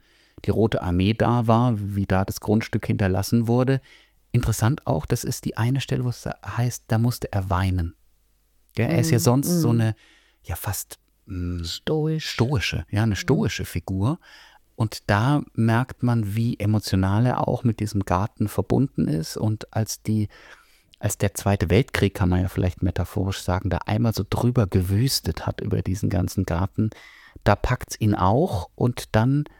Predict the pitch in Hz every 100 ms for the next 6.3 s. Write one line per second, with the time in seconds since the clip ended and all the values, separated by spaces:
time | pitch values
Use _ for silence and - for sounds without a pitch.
0 | _ - 104 104 160 - 95 - - 110
1 | 104 - - - 110 - 110 107 - -
2 | 104 98 110 131 - - 104 - - -
3 | 113 - 92 87 82 78 - 175 160 156
4 | 170 220 247 240 233 214 202 - - -
5 | - 160 196 233 226 196 156 156 180 165
6 | 165 156 160